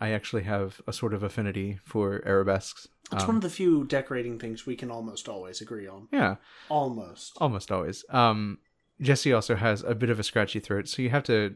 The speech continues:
Speaker 1: forgive the, uh, clinkling of ice you hear, uh, as he drinks his ice water. And it's definitely ice water, not, like, scotch on the rocks.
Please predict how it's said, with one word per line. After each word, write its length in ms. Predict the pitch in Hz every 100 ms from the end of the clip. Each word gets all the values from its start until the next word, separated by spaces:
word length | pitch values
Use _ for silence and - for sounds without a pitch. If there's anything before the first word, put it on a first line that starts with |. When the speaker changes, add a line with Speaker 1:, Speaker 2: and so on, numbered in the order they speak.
| -
Speaker 1:
forgive 460 | - 113 110 101
the, 420 | 110 104 101 101 - -
uh, 200 | 104 95 _ _ _ _ _
clinkling 380 | - 127 117 107
of 100 | 101
ice 460 | 101 107 101 - - _ - - - - _ -
you 160 | 107
hear, 360 | 98 98 98 95 _ -
uh, 280 | 98 98 95
as 160 | 98
he 80 | 107
drinks 220 | 107 104
his 120 | 110 101
ice 220 | 98 -
water. 300 | 101 101 - - _ _ _ _ _ _ - - - _ _ _ _ _ _ _ _ _ _ _ _ _ _ _ - - - - - - - _ _ _
And 100 | 131
it's 120 | 113 -
definitely 480 | 135 135 117 113 104
ice 280 | 107 101
water, 440 | 117 110 107 104 - 120
not, 280 | 107 104 113
like, 220 | 101 -
scotch 360 | - 95 -
on 80 | 95
the 80 | 95
rocks. 400 | - 131 -